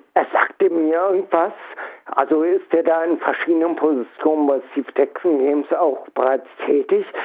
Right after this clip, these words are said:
Dementsprechend ist er auch ein alter Hase, der in gewisser Weise für Kontinuität steht, was uns als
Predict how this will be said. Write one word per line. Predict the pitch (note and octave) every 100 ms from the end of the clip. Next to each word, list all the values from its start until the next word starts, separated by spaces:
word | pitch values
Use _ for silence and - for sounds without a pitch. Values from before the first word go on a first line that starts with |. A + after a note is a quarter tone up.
| - - - -
Dementsprechend | C#3+ C3+ - - D#3+ D#3 C#3
ist | -
er | E3+
auch | E3 -
ein | C#3+ C3+ A#2+
alter | C3 C3 D3+ A#2+
Hase, | A2+ A#2 B2+ D3+
der | C3 C3+ C#3
in | D3 A#2+
gewisser | B2 C#3+ C#3+ D#3
Weise | B2 G#2+ A#2+ D3+ -
für | C#3+ C#3 C3+ C3+ C#3
Kontinuität | - C#3+ B2 D3 C#3 C3+ C3 - D#3 F#3 - - - - - - - - - -
steht, | - - D#3+ - - - - - -
was | - D#3+ -
uns | - A3+ F3+ F#3
als | F3+